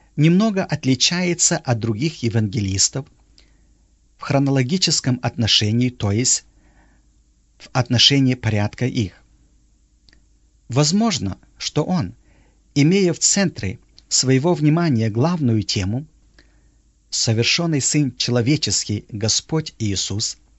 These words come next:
старался придерживаться её, описывая правдивые случаи Евангелия в тех его местах, где они особенно усиливали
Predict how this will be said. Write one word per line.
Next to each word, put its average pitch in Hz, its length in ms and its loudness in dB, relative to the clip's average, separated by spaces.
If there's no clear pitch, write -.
старался 190 840 -2
придерживаться 135 840 0
её, 92 300 -6
описывая 175 840 -2
правдивые 131 680 0
случаи 151 600 0
Евангелия 110 800 0
в - 120 -16
тех - 320 -6
его 110 180 -2
местах, 101 480 -2
где 117 220 0
они 147 340 0
особенно 185 800 -2
усиливали 123 920 0